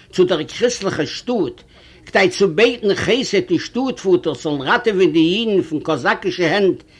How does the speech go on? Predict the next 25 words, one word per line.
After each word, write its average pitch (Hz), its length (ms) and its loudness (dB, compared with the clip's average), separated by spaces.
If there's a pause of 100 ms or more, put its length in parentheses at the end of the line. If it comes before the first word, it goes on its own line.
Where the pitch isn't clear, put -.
(440)
איז 202 180 2
געפאנגען 220 600 2
געווארן 202 420 2
ביים 180 220 6
טויער 220 380 2
דורך 180 220 -2
רוסן 190 460 2 (580)
און 208 80 6
זיי 175 240 6
האבן 160 340 6
אים 151 180 6
צעפערטלט. 127 920 -8 (1500)
ביי 247 220 6
רב 220 160 4
יקלען 226 500 6
אין 208 160 4
איינפאהויז 208 840 2
האבן 202 180 2
די 202 80 0
מאנסבילן 196 680 0
געגראבן, 190 500 2
א 196 100 2
גריב 170 460 0 (140)
אויפצובאהאלטן 165 760 0
זיך. - 260 -16